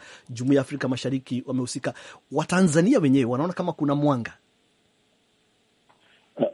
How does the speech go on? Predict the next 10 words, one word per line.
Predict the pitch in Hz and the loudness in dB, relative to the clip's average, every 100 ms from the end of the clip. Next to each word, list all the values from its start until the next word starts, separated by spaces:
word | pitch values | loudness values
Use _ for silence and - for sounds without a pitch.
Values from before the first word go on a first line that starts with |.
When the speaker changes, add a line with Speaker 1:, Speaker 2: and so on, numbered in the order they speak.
| 110 | -4
Speaker 2:
Watanzania | 113 127 131 139 180 151 117 - - | -4 -4 -2 -2 -2 -2 -4 -6 -4
wana-, | 104 110 107 87 | -4 -2 -4 -2
wana-, | 104 95 | -4 -2
wanaona | 95 104 104 135 123 | -4 -2 -2 -2 -4
sasa | 110 110 - 95 85 - 98 | -4 -6 -4 -4 -4 -4 -4
huenda | 123 120 104 | -2 -4 -4
baada | 104 107 110 | -4 -4 -4
ya | 92 | -4
mkutano | 92 90 92 90 | -6 -4 -4 -4
huu | 87 113 98 | -2 -4 -4